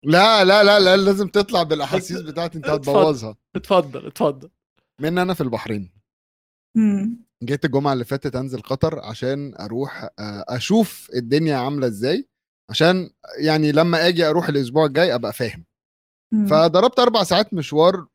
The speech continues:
Speaker 1: عديت السعودية كلها بالعربية، وصلت لحدود قطر، دخلت قطر. آه، سيبك من العكة اللي حصلت. أول ما دخلت في خيمة كده، جوازات ومش عارف إيه، أديتهم الباسبور، خلصت، طلعت بره،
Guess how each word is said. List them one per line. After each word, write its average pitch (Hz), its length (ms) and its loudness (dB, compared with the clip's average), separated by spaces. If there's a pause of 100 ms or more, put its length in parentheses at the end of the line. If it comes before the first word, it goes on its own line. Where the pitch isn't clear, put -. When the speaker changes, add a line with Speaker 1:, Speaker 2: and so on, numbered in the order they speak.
Speaker 1:
عديت 127 380 -6
السعودية 135 440 -6
كلها 139 340 -8
بالعربية، 123 680 -2
وصلت 143 360 -8
لحدود 120 360 -8
قطر، 160 360 -6
دخلت 135 400 -10
قطر. 165 480 -2 (540)
آه، 117 500 -8 (480)
سيبك 156 300 -4
من 139 100 -2
العكة 131 300 -2
اللي 123 140 -4
حصلت. 202 360 -4 (280)
أول 185 360 -2
ما 123 120 -6
دخلت 165 400 -6
في 170 160 -8
خيمة 165 340 -4
كده، 175 420 0
جوازات 120 680 -2
ومش 117 240 -8
عارف 135 340 -4
إيه، 190 280 -2 (720)
أديتهم 147 460 0
الباسبور، 143 580 -4
خلصت، 135 600 -2 (260)
طلعت 165 360 0
بره، 175 380 0